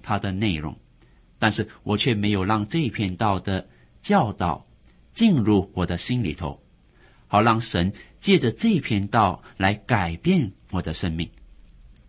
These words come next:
从那时候开始，我就认识到用温柔的心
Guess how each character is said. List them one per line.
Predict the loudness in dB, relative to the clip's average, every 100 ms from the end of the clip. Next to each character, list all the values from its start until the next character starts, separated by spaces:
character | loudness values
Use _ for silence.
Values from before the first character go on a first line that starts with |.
| -20 -20 -20 -20 -20
从 | 0 2
那 | 4
时 | 2 0
候 | 0
开 | 0 -2
始， | -2 -4 -4 -4 -6 -16 -20 _ _
我 | 0
就 | 2
认 | 2 0
识 | -2 -2
到 | -2 0 -2 -6 -20 -20 _
用 | 2 2 2
温 | 2 2 4
柔 | 2 2
的 | 0
心 | -2 -2 0 0